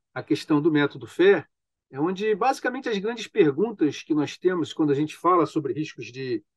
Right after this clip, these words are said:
segurança da informação ou riscos cibernéticos é exatamente como é que nós podemos quantificar esse risco, né? Esse fo-, sempre foi, de uma certa forma, o desafio da segurança da informação. É, tá bom, o risco é alto, né? As, as empresas hoje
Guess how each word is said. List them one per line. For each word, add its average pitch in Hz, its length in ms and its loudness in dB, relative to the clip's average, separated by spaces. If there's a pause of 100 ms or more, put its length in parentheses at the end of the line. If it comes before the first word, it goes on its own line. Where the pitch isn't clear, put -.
(160)
segurança 151 420 -2
da 143 80 0
informação 147 680 0
ou 180 160 8
riscos 156 420 -2
cibernéticos 120 800 -4 (480)
é 175 60 6
exatamente 220 500 4
como 226 140 -8
é - 60 -6
que - 100 -12
nós 262 160 -10
podemos 208 420 4
quantificar 233 640 -2
esse 240 260 -4
risco, - 400 -6
né? 147 220 0
Esse 190 160 4
fo-, 220 240 0
sempre 214 320 -4
foi, 220 340 6 (600)
de 151 80 -2
uma 185 100 4
certa 190 320 2
forma, 196 340 2
o 170 40 -2
desafio 185 640 -2
da 160 140 2
segurança 156 440 -4
da 147 60 -4
informação. 143 720 -4 (840)
É, 139 540 -4
tá 208 100 2
bom, 196 280 4
o 139 40 4
risco 185 300 -2
é 160 60 2
alto, 170 340 0
né? 127 640 -4
As, 120 140 -8
as 131 160 -6
empresas 147 520 4
hoje 160 340 8